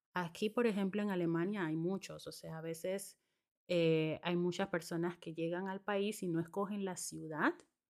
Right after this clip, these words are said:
donde, donde van a estar, sino que el gobierno es el que escoge a dónde ellos van a estar. Y esos son personas también inmigrantes,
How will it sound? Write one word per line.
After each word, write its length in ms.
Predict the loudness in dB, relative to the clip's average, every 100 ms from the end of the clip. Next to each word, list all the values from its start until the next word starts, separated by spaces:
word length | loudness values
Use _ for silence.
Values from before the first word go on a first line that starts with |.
| _ _ _ _ _
donde, 800 | -2 2 4 4 4 4 4 2 4
donde 220 | 6 6
van 160 | 2 0
a 40 |
estar, 300 | 0 -2 -2
sino 300 | 0 0 0
que 220 | -2 -2
el 100 | -2
gobierno 800 | -2 -4 0 4 6 6 4 2 -2
es 220 | -4 -4
el 180 | -6 -8
que 120 | -14
escoge 640 | -14 -4 -2 -2 -4 -6
a 120 | -6 -6
dónde 240 | 0 2
ellos 180 | 2 -2
van 140 | -4 -8
a 60 |
estar. 380 | -10 -12 -12 -14 _ _ _ _ _ -4
Y 200 | 2 2
esos 280 | 2 -2
son 180 | -2 -2
personas 380 | -2 0 -2 0
también 340 | 4 6 8
inmigrantes, 880 | 8 6 4 2 0 0 -2 -4 -10